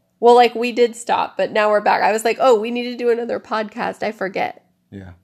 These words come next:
Speaker 1: But here we are. And I'm, I'm a little bit more better than I was when we started, I think.
Speaker 2: More better?
Speaker 1: I, like, at
Speaker 2: Name drop.
Speaker 1: podcasting. I agree that we're, like, better than we were when we started, which is the whole goal.
Speaker 2: Yeah,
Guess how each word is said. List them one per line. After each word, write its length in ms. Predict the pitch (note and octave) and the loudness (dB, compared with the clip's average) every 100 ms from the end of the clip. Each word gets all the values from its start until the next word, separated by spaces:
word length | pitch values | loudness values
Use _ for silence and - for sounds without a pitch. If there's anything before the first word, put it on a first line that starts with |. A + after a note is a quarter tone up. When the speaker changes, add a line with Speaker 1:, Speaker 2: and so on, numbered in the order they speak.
| _ - | _ -4
Speaker 1:
But 320 | G#3 - _ | -4 -4 _
here 260 | - B3+ A3 | -10 -4 -2
we 80 | G#3 | -2
are. 200 | F#3 - | -4 0
And 180 | B3 B3+ | 0 2
I'm, 320 | - B3+ C4 - | 2 0 -2 -6
I'm 200 | A#3+ B3 | -4 -2
a 60 | B3 | -4
little 180 | A#3+ | -4
bit 180 | B3+ B3+ | -6 -8
more 240 | A3 A3+ G#3+ | -8 -8 -8
better 380 | G3+ G#3+ G#3 | -8 -8 -8
than 160 | G3 F#3+ | -8 -8
I 100 | F#3 | -8
was 600 | F3+ F3+ F#3 F#3 F#3+ _ | -8 -8 -8 -10 -12 _
when 280 | A3+ F#3 F3+ | -10 -10 -8
we 100 | F3+ | -12
started, 480 | F3 - F3+ F3 - | -14 -12 -10 -10 -12
I 100 | - - | -16 -18
think. 240 | - C#4 _ - _ | -20 -20 _ -20 _
Speaker 2:
More 240 | D3 D#3 D#3 | -4 -2 -2
better? 600 | C3+ A#2+ C3+ D#3+ F#3 - _ | -2 -2 -4 -6 -10 -16 _
Speaker 1:
I, 180 | A3+ B3+ | -2 0
like, 280 | C#4+ C#4 - | 0 0 0
at 240 | A#3 C4 | 0 0
Speaker 2:
Name 140 | B3+ C#4+ | -4 -4
drop. 180 | D#4 | -6
Speaker 1:
podcasting. 800 | D#4+ - - A#3 - - - - _ | -6 -8 -8 -10 -14 -16 -16 -18 _
I 140 | - G#3+ | -8 -4
agree 460 | G#3+ A3 A3 D4 | -4 -4 -4 -4
that 200 | G3 F3+ | -4 -4
we're, 180 | F#3 G#3 | -4 -2
like, 340 | G#3 G3+ F#3 - | -2 -2 -6 -14
better 380 | F#3 F#3 F#3 G3 | -6 -4 -2 -4
than 180 | F#3+ F#3 | -6 -6
we 140 | F#3 | -8
were 220 | F3+ F3+ | -6 -8
when 200 | F#3 F3+ | -8 -10
we 100 | E3+ | -12
started, 460 | - - B3 C4 - | -14 -14 -10 -10 -10
which 180 | - - | -12 -12
is 140 | G#3+ | -12
the 80 | A3 | -12
whole 200 | A3 A3+ | -8 -8
goal. 400 | A3+ D4+ - B3 _ _ _ _ _ _ | -6 -8 -10 -16 _ _ _ _ _ _
Speaker 2:
Yeah, 200 | G#2+ | -18